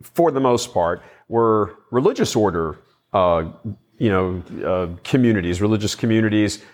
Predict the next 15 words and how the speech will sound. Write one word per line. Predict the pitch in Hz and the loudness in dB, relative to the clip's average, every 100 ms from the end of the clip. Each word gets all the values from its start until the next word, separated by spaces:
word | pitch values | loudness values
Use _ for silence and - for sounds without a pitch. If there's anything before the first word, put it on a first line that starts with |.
| _ - | _ -6
maybe | 107 107 | -2 0
dioceses | 101 107 107 104 - 98 98 - - _ | 2 2 4 2 0 -4 -4 -6 -14 _
that | 120 110 | 2 2
started. | - 131 117 113 | 0 2 2 2
And | 110 131 | 2 2
it | 127 | 2
was | 127 180 | 0 2
really | 302 185 | 2 2
just | 127 - | 2 0
a | 123 | 0
way | 120 120 | 2 2
to | 110 - 117 | 0 -2 -2
inform | 110 - - 143 127 113 | -2 -4 -2 0 0 -2
Catholics | - 143 143 113 104 | 0 0 0 -2 -2
of | 120 | -4